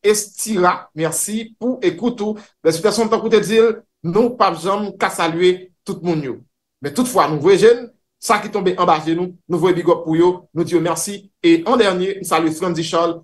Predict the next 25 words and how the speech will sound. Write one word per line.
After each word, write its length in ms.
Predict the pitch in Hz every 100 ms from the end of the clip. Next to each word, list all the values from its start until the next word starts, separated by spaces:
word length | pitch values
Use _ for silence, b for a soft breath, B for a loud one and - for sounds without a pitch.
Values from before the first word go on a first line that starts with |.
| _ 180
et, 100 | 175 180 160 180
et 340 | 170 160 151
saluons 260 | 190 180 185
tout 140 | 175
le 220 | 170 160
monde. 260 | 160 165 160 -
Peut-être 240 | 165 160
nous 60 | 156
pas 160 | 147 147 151
arriver 260 | 147 147
sur 240 | 147 156 165
eux, 120 | - _ 143
nous 120 | 165
avons 200 | 143 135
gagné 400 | 170 160 175 180 - _
pour 140 | 190
nous 80 | 185
continuer 480 | 240 240 233 214 196
avec 220 | 170 165
salutation 480 | 165 160 156 156 165
dans 100 | 156
l'autre 200 | 160 165
émission 260 | 160 160 170
qui 260 | 160 156
vient, 120 | 180